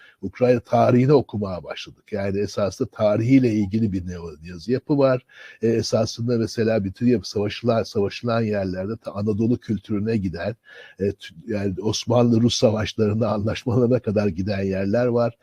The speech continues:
E, mesela Yunanistan niye orada denince esasında, e, yani kendilerine Grek diyen Anadolu Rumlarının, Pontus'un orada gittiği,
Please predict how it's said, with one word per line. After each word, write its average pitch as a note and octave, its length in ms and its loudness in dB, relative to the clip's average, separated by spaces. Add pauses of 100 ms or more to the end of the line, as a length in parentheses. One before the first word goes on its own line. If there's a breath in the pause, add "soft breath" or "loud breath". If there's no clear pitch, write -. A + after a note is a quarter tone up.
(280 loud breath)
E, G#2 40 0
mesela A#2+ 360 4
Yunanistan B2 720 6
niye C3 160 4
orada A#2 340 2
denince A#2+ 440 -2
esasında, A2+ 840 -2 (320 soft breath)
e, G#2 60 0
yani A2+ 420 2
kendilerine A#2 540 0
Grek G#2+ 420 -4
diyen A2+ 200 0
Anadolu A2+ 480 2
Rumlarının, A2+ 640 0
Pontus'un A2+ 640 -6
orada G#2 400 -2
gittiği, G2 600 -4